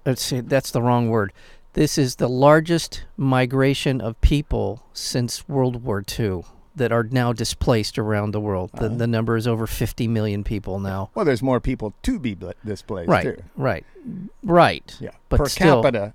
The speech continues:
Speaker 2: I don't
Speaker 1: but,
Speaker 2: know
Speaker 1: but,
Speaker 2: that it
Speaker 1: but
Speaker 2: would
Speaker 1: still.
Speaker 2: be the largest
Speaker 1: No, that's
Speaker 2: displacement.
Speaker 1: true. That's a good point. But the, the idea that you have, because of war, civil war, military incursions, sectarian violence,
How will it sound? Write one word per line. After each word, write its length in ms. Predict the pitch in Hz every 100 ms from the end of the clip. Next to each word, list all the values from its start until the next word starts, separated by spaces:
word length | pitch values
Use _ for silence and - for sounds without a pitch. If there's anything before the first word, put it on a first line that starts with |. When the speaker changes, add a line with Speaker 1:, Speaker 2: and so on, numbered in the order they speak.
| -
Speaker 2:
I 120 | 117
don't 180 | 131 127
Speaker 1:
but, 60 |
Speaker 2:
know 120 | 131 127
Speaker 1:
but, 40 |
Speaker 2:
that 80 | 117
it 20 | 120
Speaker 1:
but 100 | 127
Speaker 2:
would 120 | 135
Speaker 1:
still. 100 | 151
Speaker 2:
be 180 | 104 95
the 200 | 107 101
largest 460 | 101 95 98 -
Speaker 1:
No, 40 | 104
that's 80 | -
Speaker 2:
displacement. 400 | 107 104 - 92
Speaker 1:
true. 60 |
That's 180 | 131 -
a 40 | 135
good 160 | 135
point. 300 | - 123 120
But 160 | 127 117 -
the, 100 | 127
the 240 | 143 139
idea 540 | 135 120 143 147 113 - - - - - - -
that 120 | -
you 160 | 131 127
have, 420 | 131 123 117 113
because 540 | 131 117 147 139 135 -
of 360 | 120 123 120 -
war, 560 | 120 135 151 160 160
civil 380 | 160 - 147 147
war, 580 | 143 139 135 135 131 120 - -
military 720 | 117 - 123 139 143 - 135
incursions, 1120 | 123 - 131 127 127 117 110 - - - - - - -
sectarian 540 | - 131 120 139 131 123
violence, 420 | 117 113 110 -